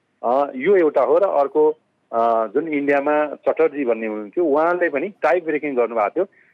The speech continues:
भनेपछि उपसभामुख, सभामुख, अ, ज्येष्ठ सदस्यले टाई ब्रेकिङ गर्नुपर्ने, नभाग्नुपर्ने त्यो संविधानलाई नै पालना गर्नु भएन। अब त्यसलाई, अ,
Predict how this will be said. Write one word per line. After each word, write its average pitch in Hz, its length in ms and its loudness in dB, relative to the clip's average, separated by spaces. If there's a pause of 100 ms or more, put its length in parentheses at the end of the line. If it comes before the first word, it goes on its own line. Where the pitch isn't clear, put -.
(160)
भनेपछि 220 300 0
उपसभामुख, 208 600 0
सभामुख, 185 400 0
अ, 127 680 -2
ज्येष्ठ 185 280 -2
सदस्यले 185 360 0
टाई 175 240 0
ब्रेकिङ 170 280 -4
गर्नुपर्ने, 156 480 0
नभाग्नुपर्ने 156 720 -2 (480)
त्यो 269 160 2
संविधानलाई 190 520 2
नै 175 60 -4
पालना 127 340 0
गर्नु 92 240 -2
भएन। 87 160 -8
अब 160 200 2
त्यसलाई, 214 460 2 (420)
अ, 143 40 0